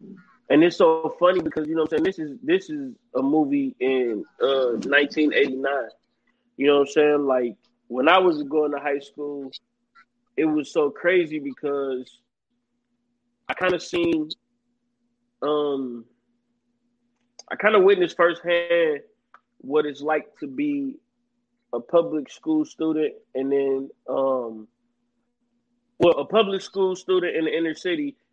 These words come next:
and then a public school student in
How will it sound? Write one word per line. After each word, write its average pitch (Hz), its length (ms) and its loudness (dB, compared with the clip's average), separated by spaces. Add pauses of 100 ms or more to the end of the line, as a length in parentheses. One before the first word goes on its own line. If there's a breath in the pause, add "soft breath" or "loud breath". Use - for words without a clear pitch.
and 147 120 -2
then 143 140 0
a 135 60 -6
public 156 460 -4
school 156 440 0
student 143 480 0 (300)
in 139 380 2